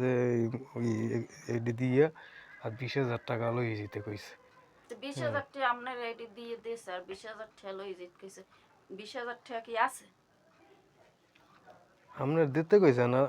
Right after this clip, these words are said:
Speaker 1: আমি তো এত কিছু বুঝি না, এই যে মোবাইল, এ,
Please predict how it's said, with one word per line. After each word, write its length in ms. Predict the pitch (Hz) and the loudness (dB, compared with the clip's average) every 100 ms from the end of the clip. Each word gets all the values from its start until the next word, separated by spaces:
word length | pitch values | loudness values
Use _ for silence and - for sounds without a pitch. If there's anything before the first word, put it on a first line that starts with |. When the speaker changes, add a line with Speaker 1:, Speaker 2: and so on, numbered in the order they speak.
| 135 | 4
Speaker 1:
আমি 140 | 135 131 | 2 4
তো 40 | 143 139 | 4 4
এত 100 | 139 147 | 4 -4
কিছু 160 | - 156 | -2 0
বুঝি 200 | 165 160 175 | 2 2 4
না, 60 | 135 | 4
এই 60 | 117 | 2
যে 60 | 120 120 | 0 0
মোবাইল, 280 | 117 117 113 139 147 _ | 0 0 0 -6 -16 _
এ, 20 | 131 | -6